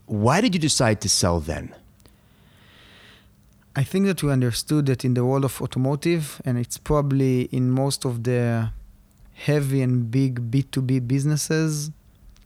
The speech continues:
Speaker 2: one of the key criteria for our customers, um, is being risk averse.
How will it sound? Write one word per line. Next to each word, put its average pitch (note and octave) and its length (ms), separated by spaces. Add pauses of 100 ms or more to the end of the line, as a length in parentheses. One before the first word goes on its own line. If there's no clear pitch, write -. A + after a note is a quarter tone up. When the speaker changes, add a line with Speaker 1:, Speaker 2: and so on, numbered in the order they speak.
(760)
Speaker 2:
one D#3 160
of D3 100
the C#3+ 80
key - 240
criteria C#3 640
for B2 240
our A#2+ 100
customers, - 960 (640)
um, A#2+ 680 (300)
is A#2+ 580 (640)
being C#3+ 220
risk B2+ 380
averse. A#2 560